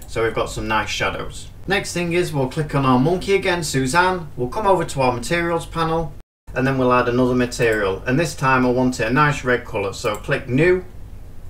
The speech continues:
come down to where it says base colour, and let's put this on a reddish colour, something like that.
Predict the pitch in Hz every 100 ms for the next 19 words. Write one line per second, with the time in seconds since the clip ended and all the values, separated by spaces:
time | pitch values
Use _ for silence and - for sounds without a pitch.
0 | - - - - - - - - 190 185
1 | 160 147 135 131 123 120 113 - 160 165
2 | - 165 160 160 - - - - - 123
3 | 135 - - 127 127 123 - 117 113 110
4 | 147 135 120 - 113 120 117 120 - -
5 | - - - - - - - - - -
6 | 202 190 175 156 147 127 113 117